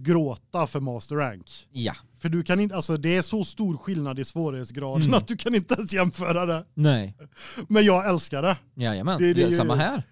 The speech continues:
Speaker 2: Det, men det är ju en utmaning igen.
Speaker 1: Ja, och för, för att inte sna-, på tal om utmaning.
Speaker 2: Mm.
Speaker 1: Ja, då ska vi inte snacka om våran tokiga vän Rev.
Speaker 2: Mm.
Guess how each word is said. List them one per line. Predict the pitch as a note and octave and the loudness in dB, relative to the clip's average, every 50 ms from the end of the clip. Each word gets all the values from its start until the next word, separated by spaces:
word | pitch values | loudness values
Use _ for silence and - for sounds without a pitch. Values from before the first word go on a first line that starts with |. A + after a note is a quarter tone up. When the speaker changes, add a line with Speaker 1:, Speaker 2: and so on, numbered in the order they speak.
| _ _ _ _ _ _ | _ _ _ _ _ _
Speaker 2:
Det, | - F3 | -4 -2
men | F3 G#3+ | 0 0
det | G3+ G#3+ | 2 2
är | G#3+ | 2
ju | G3+ | 2
en | G3+ D#3 | 2 0
utmaning | - - A2 G#2 A#2+ F#3+ D4+ F4 | 0 0 -2 -2 -2 -2 -2 0
igen. | E4+ - D#3+ | 0 0 2
Speaker 1:
Ja, | E3 F#3 F#3+ G3 G3 F#3+ F3 C#3+ C3 B2+ - | 4 4 4 4 4 2 2 0 -2 -4 -4
och | - G#3 F#3+ F3 | -4 -4 -2 -2
för, | A3 A3+ G#3 | -2 -4 -4
för | - G3 G3+ | -4 -2 0
att | G#3 | 0
inte | G3 E3+ E3+ | 0 0 -2
sna-, | D3+ - G3+ G3 E3+ | -4 -4 -4 -6 -4
på | - G3 | -6 -4
tal | F#3+ G3+ F#3 E3 | -2 -2 0 0
om | D#3+ E3+ G3 G3+ A3+ F3 | -2 -2 -4 -4 -4 -4
utmaning. | D3+ - - C#3+ D3 C#3 C3+ C3+ D#3 G3+ A3 G3+ E3 A#2 | -4 -4 -6 -8 -6 -6 -4 -4 -2 0 0 0 0 -2
Speaker 2:
Mm. | G2 C3 B2 A2 G2 F#2+ _ _ - | -2 -2 -2 -2 -4 -6 _ _ -8
Speaker 1:
Ja, | E3+ F3 | -4 -2
då | E3 D#3 | -2 0
ska | - G#3 | 2 2
vi | G#3+ A#3 | 2 2
inte | A3 E3 E3 | 2 0 -2
snacka | - - - G3 E3 - - - D3+ D3 | -4 -4 -4 -4 -4 -4 -4 -6 -4 -4
om | E3 D#3 D3 D#3 D3+ E3 | -2 -2 -2 -2 -4 -2
våran | D3+ D#3+ D#3 D#3+ D#3+ D3+ | -2 0 0 0 -2 -2
tokiga | - F3 E3 - _ - D3 C#3+ C#3+ | -4 -6 -8 -8 _ -6 -4 -4 -4
vän | C#3+ C#3 C#3+ D3+ D3+ D3+ D3+ E3 | -2 -4 -4 -4 -4 -2 0 0
Rev. | F3+ G3 E3 C3+ A#2 A2+ G#2+ - _ _ _ - | 2 2 0 -2 -6 -14 -16 -18 _ _ _ -2
Speaker 2:
Mm. | C#3 E3 F#3+ G#3+ | 0 0 0 -2